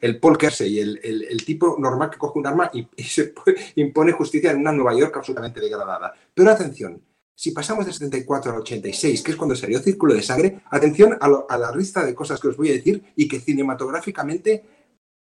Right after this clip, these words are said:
rodeaban, rodeaban este Círculo de Sangre, ¿eh? Mira, mil novecientos ochenta y cuatro estaba Desaparecido en Combate, Chuck Norris, que aquí, Enrique, este, si, si lo ves claro también, junta el tema que también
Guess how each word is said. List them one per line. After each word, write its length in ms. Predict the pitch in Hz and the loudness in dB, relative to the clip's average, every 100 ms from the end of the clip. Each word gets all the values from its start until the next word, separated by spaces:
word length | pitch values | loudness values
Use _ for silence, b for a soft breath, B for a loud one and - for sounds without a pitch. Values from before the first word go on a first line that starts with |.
| _ _ | _ _
rodeaban, 840 | 160 151 156 139 156 185 175 269 - | -2 2 2 4 4 4 2 -2 -4
rodeaban 460 | 143 139 131 175 165 | 0 0 0 -2 -2
este 180 | 151 | -6
Círculo 300 | 147 143 135 | -6 -4 -2
de 60 | 127 | -2
Sangre, 340 | - 95 90 | -4 -10 -8
¿eh? 140 | 147 - b - | -10 -10 b 0
Mira, 340 | 139 98 98 b b b | 0 0 -6 b b b
mil 160 | 147 208 | 4 6
novecientos 360 | 196 - 190 | 4 0 -4
ochenta 280 | 170 127 110 | -4 -6 -8
y 60 | 98 | -4
cuatro 400 | 127 120 185 - | -2 -2 -4 -6
estaba 240 | - 143 | -4 -4
Desaparecido 360 | 135 - - 135 | -4 -10 -4 -2
en 40 | |
Combate, 580 | 117 101 143 147 82 - | -2 4 4 4 -4 -6
Chuck 160 | - 131 | -4 -2
Norris, 500 | 117 123 95 90 - _ _ | 0 0 -2 -6 -12 _ _
que 180 | 131 110 | -2 -2
aquí, 340 | - 175 185 | 0 2 0
Enrique, 300 | - 180 151 | 0 2 2
este, 200 | - - | 0 -8
si, 220 | - 113 | -6 -8
si 100 | 98 | -8
lo 100 | 113 | -4
ves 160 | 110 143 | -2 0
claro 200 | 160 147 | 2 2
también, 480 | 143 131 147 165 - | 0 2 2 2 -6
junta 300 | - 147 151 | -2 0 2
el 140 | 147 | 2
tema 400 | 160 160 175 - _ | 2 2 2 0 _
que 100 | 135 | -2
también 560 | 120 110 120 143 151 | -2 -2 -2 -2 -4